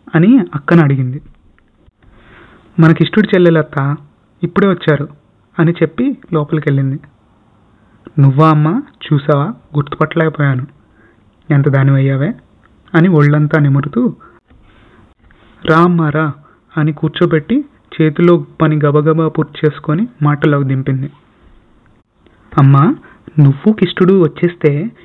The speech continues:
ఇంట్లో ఎవరుంటారు?" "అమ్మ ఉందిగా" అన్నది శాంత. "ఉందిలే, అది నేను ఉండకేమైపోతాం?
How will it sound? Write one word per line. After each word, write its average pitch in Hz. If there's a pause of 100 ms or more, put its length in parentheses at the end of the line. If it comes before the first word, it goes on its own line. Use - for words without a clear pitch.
(120)
ఇంట్లో 143
ఎవరుంటారు?" 185 (1500)
"అమ్మ 143
ఉందిగా" 170 (420)
అన్నది 160 (100)
శాంత. 139 (1160)
"ఉందిలే, 147 (340)
అది 151
నేను 156
ఉండకేమైపోతాం? 151